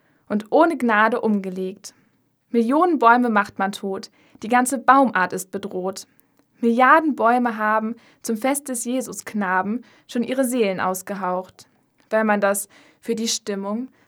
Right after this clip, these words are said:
braucht. Advent, Advent, und irgendwann stehen diese armen Bäume dann als mausetote Leichen stumm im Weihnachtszimmer dumm herum, weil tote Karpfen reichen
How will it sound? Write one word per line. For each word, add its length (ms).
braucht. 600
Advent, 500
Advent, 540
und 220
irgendwann 760
stehen 220
diese 260
armen 300
Bäume 340
dann 400
als 240
mausetote 680
Leichen 420
stumm 440
im 200
Weihnachtszimmer 760
dumm 200
herum, 520
weil 160
tote 340
Karpfen 500
reichen 640